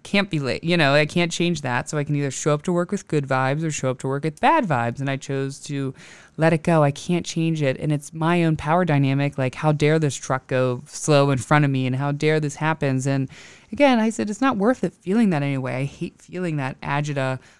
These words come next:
agita or whatever. And then it sets the bad tone for the rest of my day. So it took me, you know, a couple seconds to let it go, 'cause I still didn't want to. It was like the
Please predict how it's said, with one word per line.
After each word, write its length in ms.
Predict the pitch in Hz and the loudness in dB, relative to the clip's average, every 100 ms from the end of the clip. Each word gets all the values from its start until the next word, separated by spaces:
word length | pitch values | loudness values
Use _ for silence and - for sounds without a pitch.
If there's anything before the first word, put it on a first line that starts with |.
| _ | _
agita 400 | 151 165 160 139 | 0 2 2 0
or 100 | 131 | 0
whatever. 400 | 131 135 131 139 | -2 -2 -4 -2
And 140 | 143 147 | -2 -2
then 100 | 151 | -2
it 160 | 151 | -4
sets 300 | - 143 131 | -4 -4 -4
the 140 | - 151 | -6 -4
bad 260 | 143 131 | -2 -2
tone 240 | - 131 127 | -2 -6 -6
for 140 | 127 | -8
the 40 | 131 | -10
rest 180 | 127 | -10
of 20 | - | -8
my 100 | 151 | -6
day. 260 | 208 208 | -4 -4
So 320 | 160 156 143 135 - - | -2 -2 -2 -4 -16 -14
it 80 | 190 | -4
took 220 | 277 269 | -2 2
me, 320 | 269 254 240 - _ _ | 4 4 4 -2 _ _
you 80 | - | 2
know, 220 | 285 214 | 4 6
a 40 | 202 | 4
couple 220 | 220 202 | 2 -2
seconds 440 | 190 151 151 165 151 | 2 2 2 0 0
to 80 | |
let 160 | 151 135 | 0 2
it 180 | 151 143 | 0 2
go, 240 | 156 113 | 2 2
'cause 160 | - 156 | 0 0
I 80 | 147 | 0
still 320 | 147 - 165 | 0 0 0
didn't 320 | 147 139 139 | 2 0 0
want 220 | 131 135 | 0 -2
to. 100 | - | -2
It 40 | 170 | 0
was 220 | 160 143 | 0 0
like 160 | 139 | 0
the 100 | - | 0